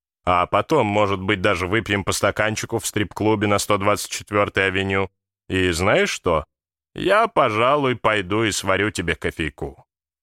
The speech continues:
Я воспользовался тем, что мы остались с Салливаном одни, и поделился с ним проблемой, которая меня мучила.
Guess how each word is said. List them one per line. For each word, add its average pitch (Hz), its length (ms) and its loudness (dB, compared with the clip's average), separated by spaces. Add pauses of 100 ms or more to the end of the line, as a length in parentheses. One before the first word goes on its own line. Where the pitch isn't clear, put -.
(680)
Я 85 240 2
воспользовался 135 800 0
тем, 120 220 2
что - 180 -2
мы 110 140 4
остались 104 440 0
с - 40 -2
Салливаном 92 540 0
одни, 87 380 -2
и - 20 0
поделился 98 600 -2
с - 80 -4
ним 113 160 0
проблемой, 90 540 0
которая 82 440 -2
меня 80 260 0
мучила. 76 520 -6